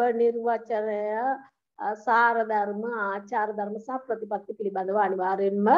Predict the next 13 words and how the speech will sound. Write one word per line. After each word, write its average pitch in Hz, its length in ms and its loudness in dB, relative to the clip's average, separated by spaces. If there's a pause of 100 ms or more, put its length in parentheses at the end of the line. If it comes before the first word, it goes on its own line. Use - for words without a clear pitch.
(920)
හොඳින් 302 420 4 (180)
අවබෝධ 220 480 0
කරගෙන 202 460 -6
තියෙනවා, 202 400 -4 (680)
තියෙන්න 208 300 4
ඕන. 202 260 4
විශේෂයෙන්ම 320 520 4
අපි 320 260 2
ප්‍රතිපත්ති 254 560 -4
ගත්තොත් 226 520 4 (380)
අපි 262 260 -4
එක්දාස් 277 460 4
නවසිය, 285 500 0